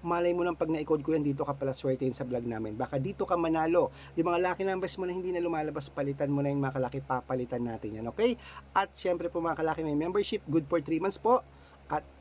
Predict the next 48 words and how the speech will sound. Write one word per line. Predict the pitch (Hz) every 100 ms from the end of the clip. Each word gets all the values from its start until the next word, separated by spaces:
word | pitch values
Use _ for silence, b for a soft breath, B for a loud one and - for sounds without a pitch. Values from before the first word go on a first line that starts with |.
| -
Unahan | 160 160 160
lang | 160
po | 143 143
tayo | 143
sa | 139 139
discount, | 127 - 131 127
mga | 139 123
kalaki. | 123 117 131
Bibigyan | 127 131 131
ko | 131
po | 120
kayo | 127
ng | 123
discount | 123 - 131
sa | -
mga | 120 117 113
habol. | 113 107 104 107 B B
Sa | -
mga | 180 196
interesado, | 214 214 226 226 247
message | 226 226 208
na | 226
po | 208
kayo | 208
sa | 214
messenger | 202 214 202 196
ko. | 233
Sa | 240
gustong | 196 - 190
subukan | 190 190 185 185
ng |
private | 180 175 180 180
consultation, | 170 170 175 170 220 254 B B B
make | 208 247
sure | -
po | 220 220
na | 208
makakausap | 196 180 180 175 180 180
niyo | 175 165
muna | 170 208
ako | 202 185
bago | 165 165
kayo | 165 156
magpa-member | 143 139 165 190 190
para | 185 151 147
legit | 147 147 -
na | 220
legit | 214 202